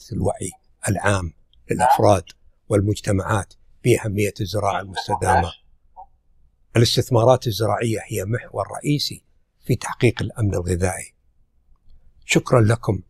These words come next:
على حضوركم وعلى مشاركاتكم، وأي أسئلة، آه، أنا، آه، جاهز فيها. من الضروري أن نعلم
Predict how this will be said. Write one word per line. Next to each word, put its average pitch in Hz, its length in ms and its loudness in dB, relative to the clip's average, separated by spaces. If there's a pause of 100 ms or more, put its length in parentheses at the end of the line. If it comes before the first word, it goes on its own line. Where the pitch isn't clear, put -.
(160)
على 90 220 -2
حضوركم 127 600 -2
وعلى 127 220 -2
مشاركاتكم، 110 920 -4 (600)
وأي 104 600 0
أسئلة، 123 500 0 (460)
آه، 95 500 -8 (160)
أنا، 95 260 0 (280)
آه، - 180 -6
جاهز 107 560 0 (120)
فيها. 131 380 0 (540)
من 147 140 6
الضروري 120 640 4 (1000)
أن 104 120 4
نعلم 95 340 4